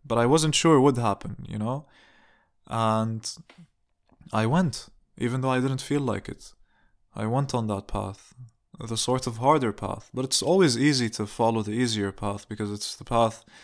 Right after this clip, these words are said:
if it's easy, it has less resistance. If it has less resistance, it's not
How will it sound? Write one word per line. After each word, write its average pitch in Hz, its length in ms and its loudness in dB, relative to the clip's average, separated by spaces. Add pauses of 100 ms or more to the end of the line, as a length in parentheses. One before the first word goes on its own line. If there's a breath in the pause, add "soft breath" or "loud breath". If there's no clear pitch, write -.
(340 loud breath)
if 107 140 -2
it's 113 160 0
easy, 139 300 4
it 107 120 -4
has 113 260 0
less 113 260 0
resistance. - 600 -4
If - 140 -14
it 107 100 -12
has 131 240 2
less 127 280 -2
resistance, 113 640 -4 (1000 soft breath)
it's - 200 -2
not 127 360 -2